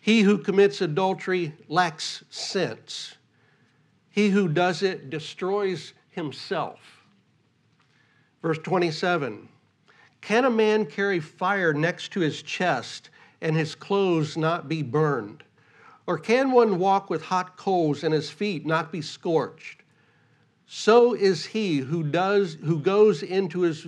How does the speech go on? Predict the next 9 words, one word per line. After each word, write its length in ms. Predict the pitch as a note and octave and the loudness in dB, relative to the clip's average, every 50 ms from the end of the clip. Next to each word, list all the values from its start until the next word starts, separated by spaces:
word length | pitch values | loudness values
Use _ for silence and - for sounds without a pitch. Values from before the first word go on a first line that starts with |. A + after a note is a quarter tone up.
| D3+ - | -14 -8
neighbor's 500 | D3 D3+ E3 F3+ G3 F3+ F#3 F3+ D#3+ C3 | -4 -2 -2 -2 -2 0 0 -2 -2 -2
wife. 680 | C3+ C3+ D#3 F3 E3 D3+ B2+ G#2+ - - - _ _ _ _ _ _ _ _ _ _ _ _ | -4 -4 -2 -2 -2 -2 -4 -6 -10 -14 -20 _ _ _ _ _ _ _ _ _ _ _ _
None 560 | - D3 D3+ D#3+ F3 F#3+ G#3+ A3+ A#3 A#3 A#3 G#3 | -6 -2 0 2 2 4 4 2 2 0 -4 -6
who 240 | E3 D#3 G3 F#3+ | -4 -4 -4 -4
touches 580 | D#3+ D#3 - F3 F#3+ F#3 - - E3 C3+ A2+ - | -4 -4 -6 -6 -6 -6 -6 -6 -6 -6 -6 -6
her 340 | - D3 C3 B2+ B2+ B2 A#2+ - - _ _ _ _ _ _ _ _ _ _ | -8 -8 -8 -6 -8 -10 -12 -16 -20 _ _ _ _ _ _ _ _ _ _
will 180 | D#3 C#3+ C3+ | -4 -4 -2
go 480 | A#2+ A#2 D#3+ D#3+ E3 E3+ E3 D#3+ D#3 - - _ _ _ _ _ | -2 2 2 4 4 4 0 -2 -6 -10 -18 _ _ _ _ _
unpunished." 840 | - D3+ D3+ C#3+ C3+ - D3 D#3 C#3 B2 G2 F2 - - - - - | -4 -4 -4 -4 -4 -4 -6 -4 -4 -4 -6 -8 -12 -14 -14 -16 -16